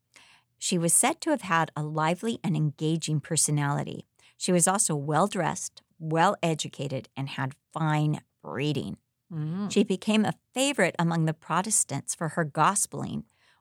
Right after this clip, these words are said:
Speaker 1: or bold
Speaker 2: Mm.
Speaker 1: proclamation of the gospel. I mean, she just did not back down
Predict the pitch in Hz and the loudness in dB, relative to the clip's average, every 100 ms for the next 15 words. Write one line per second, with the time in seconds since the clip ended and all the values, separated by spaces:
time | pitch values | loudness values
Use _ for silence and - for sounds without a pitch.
0 | _ 175 165 139 180 190 208 - 190 185 | _ 2 2 2 4 4 2 -4 -4 -4
1 | - 156 156 - 160 143 156 147 156 - | -4 -4 -4 -4 -4 -4 -4 -2 -4 -6
2 | - - - 160 151 - - 202 180 - | -12 -8 -4 0 0 0 -2 -2 -2 -6
3 | - 143 156 151 - 139 - 135 131 | -6 -4 -2 -2 -4 -6 -6 -6 -6